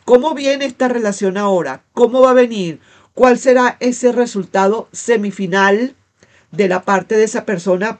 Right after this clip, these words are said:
Porque falta tu resultado también. Es una persona que viene con mucha ilusión a querer entrar en la relación. Aquí lo estamos viendo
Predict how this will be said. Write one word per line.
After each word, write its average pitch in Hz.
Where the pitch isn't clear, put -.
Porque 180
falta 180
tu 220
resultado -
también. 202
Es 185
una 185
persona 180
que 190
viene 175
con 180
mucha 240
ilusión 165
a 175
querer 185
entrar 180
en 190
la 185
relación. 170
Aquí 151
lo 156
estamos 185
viendo 233